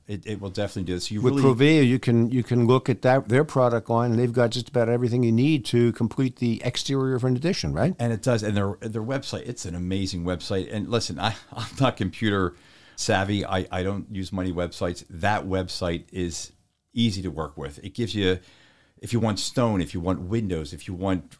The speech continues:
Speaker 1: roofing, uh, the metal roofing, there's so many options that you can get, but it walks you through it so much easier than any, anything I've ever dealt with.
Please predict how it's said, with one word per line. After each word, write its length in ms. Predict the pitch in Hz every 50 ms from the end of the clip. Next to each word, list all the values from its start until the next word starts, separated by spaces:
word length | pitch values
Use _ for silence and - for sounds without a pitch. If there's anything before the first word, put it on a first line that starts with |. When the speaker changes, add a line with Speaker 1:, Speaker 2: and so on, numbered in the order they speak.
| -
Speaker 1:
roofing, 640 | 101 101 117 135 135 131 - 107 90 82 87 87 87 80
uh, 160 | 80 82 85
the 180 | 87 92 92 90
metal 200 | 82 110 107 104
roofing, 320 | 104 120 131 - - 92 90
there's 140 | 98 92 -
so 220 | - - 151 147
many 160 | 156 147 139 -
options 380 | 110 113 117 110 - - 98 95
that 100 | 101 101
you 140 | 104 92
can 140 | 92 - 98
get, 200 | 92 104 110 107 -
but 100 | 110 98
it 80 | 92 95
walks 340 | 98 110 120 117 - - -
you 40 | 104
through 240 | - - 110 104 95
it 60 | 92
so 240 | - - - 104 95
much 220 | 98 101 98 - 107
easier 220 | 98 85 95 87
than 180 | 80 87 85 90
any, 200 | 92 92 - - _ _ _ _ _ _ _ _
anything 440 | - 175 190 170 147 143 131 101 87
I've 120 | 85 82 85
ever 140 | 87 80 78
dealt 200 | 73 87 76 -
with. 180 | 58 60 -